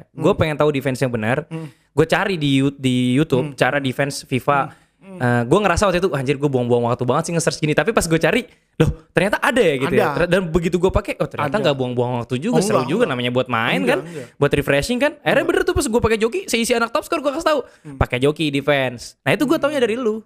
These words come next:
Speaker 1: Hmm.
Speaker 2: Itu contohnya kalau zaman
Speaker 1: Iya.
Speaker 2: sekarang kan. Kalau lu kan
Speaker 1: Ah.
Speaker 2: dua ribu sembilan,
Speaker 1: Nah.
Speaker 2: dua ribu sepuluh kan YouTube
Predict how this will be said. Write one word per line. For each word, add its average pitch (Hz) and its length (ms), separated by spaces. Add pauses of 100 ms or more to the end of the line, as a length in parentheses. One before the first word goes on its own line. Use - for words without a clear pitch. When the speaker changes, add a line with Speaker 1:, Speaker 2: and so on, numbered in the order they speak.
(120)
Speaker 1:
Hmm. 160 160
Speaker 2:
Itu 160 160
contohnya 185 420
kalau 151 180
zaman 151 260
Speaker 1:
Iya. 147 80
Speaker 2:
sekarang 185 260
kan. 165 140
Kalau 170 200
lu 226 120
kan 415 160 (320)
Speaker 1:
Ah. - 80
Speaker 2:
dua 185 160
ribu 208 240 (760)
sembilan, 233 340
Speaker 1:
Nah. 233 60
Speaker 2:
dua 220 80
ribu 233 100
sepuluh 262 220
kan 427 100
YouTube 320 320